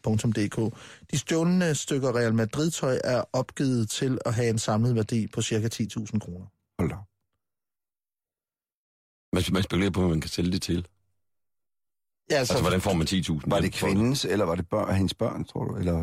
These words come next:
Speaker 2: hvad står der om størrelse?
Speaker 1: Nej, der står ikke noget med størrelse. <laughs>
Speaker 2: Man
Speaker 1: Det er ikke en af de nyheder, hvor de har angivet tøjstørrelse.
Speaker 2: Sådan en Real Madrid-nederdel, for eksempel.
Speaker 1: Hvad?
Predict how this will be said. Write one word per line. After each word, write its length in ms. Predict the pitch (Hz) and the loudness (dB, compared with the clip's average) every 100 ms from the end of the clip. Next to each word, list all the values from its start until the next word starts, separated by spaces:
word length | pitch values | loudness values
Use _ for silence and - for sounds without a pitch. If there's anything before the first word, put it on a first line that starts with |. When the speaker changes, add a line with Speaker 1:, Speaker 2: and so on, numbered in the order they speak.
| 85 | -2
Speaker 2:
hvad 140 | - | -4
står 140 | 87 101 | -2 2
der 60 | |
om 100 | 101 | 2
størrelse? 260 | 92 95 110 | 0 0 2
Speaker 1:
Nej, 140 | 143 | 2
der 100 | 151 | 0
står 240 | 143 151 147 | 0 0 0
ikke 120 | 160 | 2
noget 120 | 170 | 2
med 80 | 160 | 2
størrelse. 260 | 185 151 - 427 - - 147 - - | 0 -2 -2 -4 -2 -2 -2 -2 -4
<laughs> 540 | 139 - 139 - 131 | -4 -4 -6 -4 -2
Speaker 2:
Man 120 | 107 98 - 185 190 - | 0 -2 -4 -2 0 2
Speaker 1:
Det 100 | 156 | 2
er 40 | |
ikke 260 | 156 - 196 | 0 0 0
en 80 | |
af 100 | 160 | 2
de 120 | 147 165 | 2 2
nyheder, 320 | 160 151 139 | 2 2 2
hvor 100 | 131 | 2
de 120 | 139 | 2
har 80 | 127 | 2
angivet 460 | 131 127 123 117 | 0 0 -2 -2
tøjstørrelse. 540 | 127 117 117 127 117 104 | 0 0 2 0 2 2
Speaker 2:
Sådan 160 | 98 98 | 2 2
en 40 | |
Real 140 | 98 92 | 2 2
Madrid-nederdel, 720 | 104 120 117 - 110 175 101 | 2 2 2 2 2 2 0
for 80 | 107 | 0
eksempel. 280 | 104 - 170 | 0 -2 0
Speaker 1:
Hvad? 180 | 170 | 0